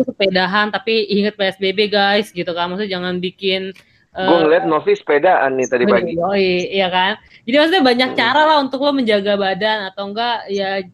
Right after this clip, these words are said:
Speaker 1: apa namanya, kurangi makan segala macem dengan pola
Speaker 2: Jadi
Speaker 1: diet.
Speaker 2: bukan nggak selamanya harus ke gym ya?
Speaker 1: Nah, menurut gua sih, ya kan?
Speaker 2: Karena
Speaker 1: Nah.
Speaker 2: biasanya kan ada yang merasa, "Aduh, gua nggak punya budget nih buat nge-gym," gitu. Lalu ke-,
Speaker 1: Nah.
Speaker 2: seolah-olah jadi nggak ngerawat diri karena nggak bisa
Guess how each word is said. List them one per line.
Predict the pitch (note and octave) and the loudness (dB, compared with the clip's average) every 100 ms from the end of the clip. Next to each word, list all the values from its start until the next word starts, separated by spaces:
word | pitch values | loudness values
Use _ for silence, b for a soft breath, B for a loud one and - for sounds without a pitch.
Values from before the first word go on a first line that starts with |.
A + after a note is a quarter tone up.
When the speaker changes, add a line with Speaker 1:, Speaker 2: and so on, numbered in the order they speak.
| _ | _
Speaker 1:
apa | F#3 G3+ A#3 | -18 -12 -8
namanya, | A#3+ | -8
kurangi | A#3+ G#3 F#3+ F#3+ | -6 -4 -4 -4
makan | F3 F3 G#3+ G#3 | -6 -6 -2 -2
segala | G3+ G3+ F3+ F3+ | -4 -4 -4 -2
macem | F3 F3+ G3+ G3 | -6 -6 -8 -8
dengan | F3+ F3+ F3+ F#3 | -8 -6 -6 -2
pola | F#3 | 0
Speaker 2:
Jadi | E3+ F#3+ | 2 2
Speaker 1:
diet. | E3 | 0
Speaker 2:
bukan | D#3+ F3 E3+ D#3+ | 2 2 0 0
nggak | D#3+ D#3 F3 | 2 2 2
selamanya | E3 D#3 E3+ E3 | 0 2 2 2
harus | E3 | 0
ke | - F3 | -2 -6
gym | C#3 F3 D#3 | -2 0 4
ya? | B2 B2 _ | 2 0 _
Speaker 1:
Nah, | G3 G#3 G#3+ G#3 | -2 0 0 2
menurut | G3+ G3+ G#3 F#3+ | 2 2 0 2
gua | A3 A3 | 2 2
sih, | G#3 F#3 F#3 F#3 - | 0 0 0 -4 -8
ya | D#3 | -18
kan? | - D#3+ E3 - _ | -10 -8 -10 -12 _
Speaker 2:
Karena | C#3+ E3 F3+ | -2 0 2
Speaker 1:
Nah. | D3+ | 4
Speaker 2:
biasanya | D#3+ F#3 G3 | 4 4 2
kan | G#3 | 2
ada | E3 | 2
yang | E3+ E3 | 2 2
merasa, | E3 E3+ D#3 | 2 2 2
"Aduh, | F3 | 2
gua | F#3+ G3 G#3 | 2 2 2
nggak | D#3 | 0
punya | D3+ | 0
budget | C3+ C#3+ C#3+ G3+ | 2 0 0 -4
nih | G#3+ | -4
buat | F3+ E3 | 0 0
nge-gym," | D#3+ D#3+ D#3+ F#3+ F3 | 0 -4 -2 0 0
gitu. | C#3+ C3+ | 0 2
Lalu | C3+ D#3+ | 4 4
ke-, | E3 | 2
Speaker 1:
Nah. | D#3+ | 0
Speaker 2:
seolah-olah | B3 B3 B3 - A#3 | 2 4 2 2 0
jadi | D#3 | -2
nggak | D#3 D3 | -2 -2
ngerawat | D3 C#3+ C#3 | -2 -2 -2
diri | C3+ F3+ | -2 -2
karena | F#3 E3 | -2 -2
nggak | C#3+ C#3 | -2 -2
bisa | D#3 | -2